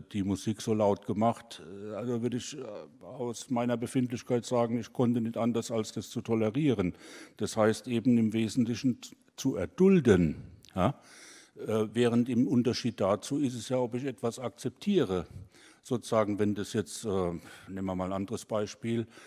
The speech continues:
äh, eine alpenländische <laughs> Folkloregruppe gewesen wäre, ja, da hätte ich halt meine Lederhosen aus dem Schrank geholt und hätte da mitge-, ge-, getanzt.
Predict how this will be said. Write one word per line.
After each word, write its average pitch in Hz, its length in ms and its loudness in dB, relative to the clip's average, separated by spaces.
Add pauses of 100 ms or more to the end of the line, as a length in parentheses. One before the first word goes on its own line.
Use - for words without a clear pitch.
(280)
äh, 104 320 -2
eine 95 240 -4
alpenländische 101 1080 -2 (260)
<laughs> - 260 -20
Folkloregruppe 160 1160 4
gewesen 143 640 0
wäre, 160 280 2 (440)
ja, 117 200 2
da 120 120 -2
hätte 113 220 -2
ich 104 100 -4
halt 110 220 2
meine 107 400 2
Lederhosen 107 640 2
aus 123 160 2
dem 127 120 2
Schrank 127 300 4
geholt 131 420 4
und 131 100 4
hätte 127 180 -2
da 127 40 2
mitge-, 107 580 2 (300)
ge-, 92 300 0
getanzt. 82 640 -4